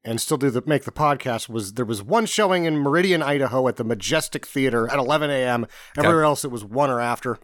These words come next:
Speaker 2: right.
Speaker 1: And I couldn't watch it yesterday 'cause there's too many goddamn leaves in my yard.
Speaker 2: <laughs>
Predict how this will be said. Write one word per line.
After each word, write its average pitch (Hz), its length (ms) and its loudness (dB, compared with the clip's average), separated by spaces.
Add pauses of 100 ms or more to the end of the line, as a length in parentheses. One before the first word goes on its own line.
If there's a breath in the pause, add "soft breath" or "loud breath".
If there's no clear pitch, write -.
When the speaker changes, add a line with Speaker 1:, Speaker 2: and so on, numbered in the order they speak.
(120)
Speaker 2:
right. 131 260 8 (1300 loud breath)
Speaker 1:
And 110 80 -6
I - 20 -2
couldn't 165 200 2
watch 156 220 2
it 147 40 -6
yesterday 139 420 0
'cause 117 160 -6
there's 104 160 -6
too 156 120 2
many 135 120 6
goddamn 135 560 0
leaves 117 240 -4
in 113 60 -4
my 110 140 2
yard. 113 300 2
Speaker 2:
<laughs> 330 60 6